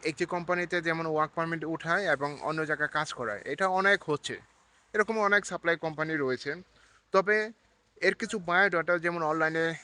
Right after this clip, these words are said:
ডাটাবেসগুলো সুন্দরভাবে তারা, আহ, প্রোফাইল এডিট করে থাকে, এইগুলি আপনাকে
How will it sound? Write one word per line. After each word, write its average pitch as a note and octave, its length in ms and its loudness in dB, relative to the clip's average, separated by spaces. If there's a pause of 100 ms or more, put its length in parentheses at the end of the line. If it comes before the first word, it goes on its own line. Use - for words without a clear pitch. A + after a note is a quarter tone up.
(180)
ডাটাবেসগুলো C#3+ 760 0
সুন্দরভাবে D3+ 640 -6
তারা, C#3 320 0 (500)
আহ, A#2 140 0
প্রোফাইল C#3 500 0 (120)
এডিট C#3+ 280 -6
করে C3+ 240 0
থাকে, A#2+ 300 -8
এইগুলি B2+ 600 -6
আপনাকে C3 460 -4